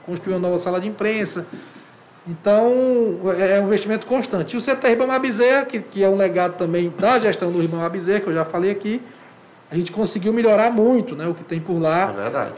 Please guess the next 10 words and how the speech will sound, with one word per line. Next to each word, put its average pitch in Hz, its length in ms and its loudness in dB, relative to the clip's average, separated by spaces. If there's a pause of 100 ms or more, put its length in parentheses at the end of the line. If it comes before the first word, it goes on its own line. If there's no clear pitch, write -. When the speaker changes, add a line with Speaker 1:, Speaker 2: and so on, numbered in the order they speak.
Speaker 1:
De 147 100 -10
campo, 185 640 2
de 147 160 -10
qualidade 165 520 0
de 160 60 -8
gramado, 156 680 0
de 147 120 -6
alojamento, 160 920 -2
de 143 100 -10
refeitório, 175 1000 0